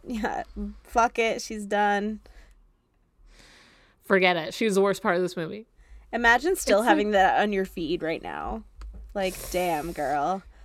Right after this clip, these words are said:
Speaker 2: It's embarrassing.
Speaker 1: That is fucking embarrassing.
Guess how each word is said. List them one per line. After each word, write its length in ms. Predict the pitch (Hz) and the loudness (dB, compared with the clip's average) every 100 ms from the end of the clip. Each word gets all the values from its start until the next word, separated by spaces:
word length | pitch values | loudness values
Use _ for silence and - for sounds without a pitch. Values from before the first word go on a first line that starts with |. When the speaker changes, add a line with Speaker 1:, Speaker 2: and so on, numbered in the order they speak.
| - | -20
Speaker 2:
It's 120 | - | -8
embarrassing. 880 | 262 233 170 185 170 - - 202 226 | -6 -4 -4 -4 -4 -8 -14 -12 -2
Speaker 1:
That 200 | 208 208 | 2 4
is 220 | 214 202 | 2 0
fucking 280 | - 175 139 | -2 -2 -4
embarrassing. 920 | 123 - 101 98 202 - 90 107 220 | -6 -4 -4 -4 -6 -10 -10 -12 -14